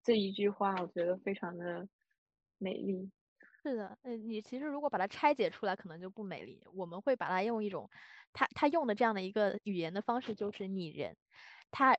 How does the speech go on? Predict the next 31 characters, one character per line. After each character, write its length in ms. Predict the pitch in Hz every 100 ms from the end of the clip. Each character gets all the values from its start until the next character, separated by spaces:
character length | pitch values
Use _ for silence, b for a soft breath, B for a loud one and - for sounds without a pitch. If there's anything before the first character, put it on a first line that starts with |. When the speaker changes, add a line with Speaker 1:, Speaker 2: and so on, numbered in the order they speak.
| 233
Speaker 2:
他 120 | 269
说 200 | 269 269
月 180 | 269 277
亮 220 | 208 190
是 220 | - 208
能 140 | 185 190
够 200 | 240 202
旅 160 | 160
行 320 | 175 - 139
的， 120 | 165 -
他 200 | - 262
是 180 | 254 233
一 120 | 202
个 140 | 214
旅 160 | 196 160
行 260 | - 160 170
者。 240 | 170 - - b
Speaker 1:
我 60 | -
没 100 | 262
有 80 | -
考 200 | 226 185
虑 160 | 185
这 180 | 175 190
些， 200 | - 175
Speaker 2:
照 20 | 175
片 0 |
中 80 |
Speaker 1:
我 60 | 196
就 60 | 240
觉 180 | 208 180
得， 160 | 180